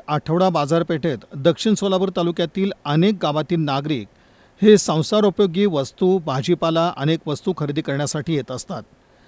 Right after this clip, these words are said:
या सर्व नागरिकांना सोमेश वैद्य आणि युवराज भैया राठोड यांनी वाटप केलेल्या छत्रींनी आकर्षित केलेलं होतं.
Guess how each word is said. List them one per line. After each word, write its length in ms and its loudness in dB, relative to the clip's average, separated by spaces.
या 120 6
सर्व 260 2
नागरिकांना 540 0
सोमेश 420 -2
वैद्य 400 2
आणि 180 0
युवराज 360 0
भैया 260 -2
राठोड 380 -4
यांनी 240 0
वाटप 360 -4
केलेल्या 320 -2
छत्रींनी 540 -2
आकर्षित 440 2
केलेलं 260 -4
होतं. 300 -6